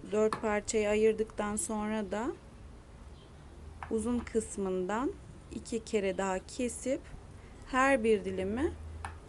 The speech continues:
üçgen şekilde kesebilirsiniz. Bu şekilde tam yirmi dört dilim pasta çıkıyor.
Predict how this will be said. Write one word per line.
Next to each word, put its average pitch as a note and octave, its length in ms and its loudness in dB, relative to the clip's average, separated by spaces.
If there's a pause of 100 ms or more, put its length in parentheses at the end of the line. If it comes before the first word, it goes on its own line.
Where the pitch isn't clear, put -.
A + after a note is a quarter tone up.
üçgen C4 440 2
şekilde G3 500 -2
kesebilirsiniz. B3+ 1040 0
Bu B3 60 -4
şekilde B3+ 480 -2
tam B3+ 300 0
yirmi B3 360 2
dört B3+ 300 0
dilim E4 280 0
pasta A#3 500 0
çıkıyor. G3 480 -2